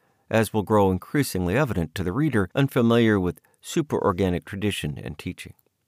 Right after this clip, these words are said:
Since the hypotheses of metaphysical philosophy serve only as operative concepts, the external and contributory demonstration of any one of them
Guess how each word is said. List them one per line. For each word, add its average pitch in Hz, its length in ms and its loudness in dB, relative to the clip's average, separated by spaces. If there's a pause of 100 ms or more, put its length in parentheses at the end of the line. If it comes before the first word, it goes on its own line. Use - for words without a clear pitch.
(880)
Since - 240 0
the 170 100 2
hypotheses 156 720 2
of 117 140 2
metaphysical 127 640 2
philosophy 117 680 0
serve 117 460 2
only 117 380 4
as 95 300 2
operative 123 460 0
concepts, - 720 -4 (400)
the 117 120 0
external 135 500 4
and 101 240 -2
contributory 113 800 0
demonstration 104 720 0
of 90 100 -4
any 90 200 0
one 139 260 2
of 104 100 -4
them - 140 -14